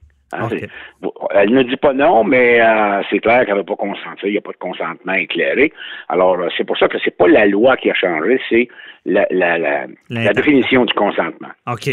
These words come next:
Speaker 2: vraiment l'interprétation, toutes les, les décisions des tribunaux. Mais c'est
Speaker 1: Ouais.
Speaker 2: sûr qu'on on, on se cache pas, surtout avec moi aussi, on est beaucoup, beaucoup plus conscientisé,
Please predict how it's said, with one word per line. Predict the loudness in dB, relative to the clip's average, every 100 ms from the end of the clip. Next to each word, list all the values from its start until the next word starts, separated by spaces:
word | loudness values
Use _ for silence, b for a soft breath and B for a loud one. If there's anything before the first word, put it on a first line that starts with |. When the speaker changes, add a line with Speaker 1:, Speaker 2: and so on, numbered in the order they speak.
| -8
Speaker 2:
vraiment | -12 -10 -8 -6
l'interprétation, | -6 -6 -6 -8 -6 -6 -2 -4 -4 -10 -10
toutes | -16 -12
les, | -10
les | -8 -10
décisions | -10 -10 -10 -8 -8 -8 -12 B B B
des | -10 -10
tribunaux. | -8 -8 -6 -2 -2 -4 B B
Mais | -6
c'est | -4 -2
Speaker 1:
Ouais. | 0
Speaker 2:
sûr | 0
qu'on | 0 -2 -4
on, | -8 -10 -10
on |
se | -6
cache | -6 -6
pas, | -4 0 2
surtout | 0 -4 -6
avec | -6 -6
moi | -4 -2
aussi, | -4 -6 -8 -8
on | -6
est | -8
beaucoup, | -8 -8 -4 -4 -2
beaucoup | -4 -4 -6
plus | -6 -10
conscientisé, | -8 -8 -8 -8 -8 -8 -10 -12 -8 -4 -6